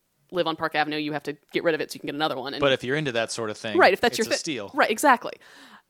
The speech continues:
Speaker 1: One of the things that was in the last sale that I saw sitting on one of the tables, and I should have taken a picture of it,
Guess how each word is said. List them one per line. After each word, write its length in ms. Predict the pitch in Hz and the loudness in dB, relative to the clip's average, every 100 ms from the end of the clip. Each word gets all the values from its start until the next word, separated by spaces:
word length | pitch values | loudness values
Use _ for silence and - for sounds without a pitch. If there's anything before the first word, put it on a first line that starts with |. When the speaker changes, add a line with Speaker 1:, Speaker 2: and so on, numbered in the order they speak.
| _ | _
Speaker 1:
One 220 | 196 233 | 0 4
of 40 | 269 | 4
the 60 | |
things 240 | 262 294 262 | 2 0 0
that 80 | 214 | 0
was 120 | 202 | 0
in 120 | 247 | -2
the 80 | 220 | 0
last 280 | 175 165 - | 0 -2 -2
sale 180 | 262 202 | -2 0
that 80 | |
I 60 | 175 | 0
saw 340 | 165 - 220 | -2 0 0
sitting 340 | 247 - 220 202 | 0 -2 -2 -2
on 80 | 180 | 0
one 80 | |
of 40 | 165 | 0
the 60 | |
tables, 480 | 156 - 233 175 151 | -2 -6 -4 -2 -2
and 120 | - | -6
I 60 | 160 | -10
should 540 | - - - - - 262 | -10 -12 -8 -6 -2 -2
have 100 | 240 | 0
taken 220 | 208 185 | -4 -4
a 40 | |
picture 320 | 156 214 - 175 | -8 -8 -4 -2
of 80 | |
it, 100 | 156 | -4